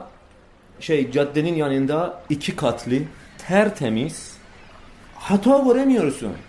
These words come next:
Yani tamam, burada bir iki katlı var, yanındaki bir gece gündüz olsun. Yok. Burada bu hatalar, şey düşündüm, ama bu, bu şehir insanı da çok sırada yapar.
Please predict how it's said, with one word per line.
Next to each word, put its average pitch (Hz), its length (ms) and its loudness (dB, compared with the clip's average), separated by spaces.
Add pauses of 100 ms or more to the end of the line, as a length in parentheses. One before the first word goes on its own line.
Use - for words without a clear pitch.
(120)
Yani 151 300 -6
tamam, 196 280 -4 (180)
burada 196 200 0
bir 214 80 -2
iki 196 220 -6
katlı 160 360 0
var, 175 260 0
yanındaki 208 500 0
bir 240 180 -4
gece 233 220 2
gündüz 175 360 0
olsun. 139 400 -2 (920)
Yok. 190 400 4 (340)
Burada 196 300 0
bu 233 120 2
hatalar, 175 520 -2
şey 202 220 2
düşündüm, 131 360 -4
ama 175 220 -2
bu, 196 200 -4
bu 196 60 -2
şehir 185 280 -2 (400)
insanı 147 420 2
da 180 300 4
çok - 200 -6
sırada 107 360 -2
yapar. 80 280 -4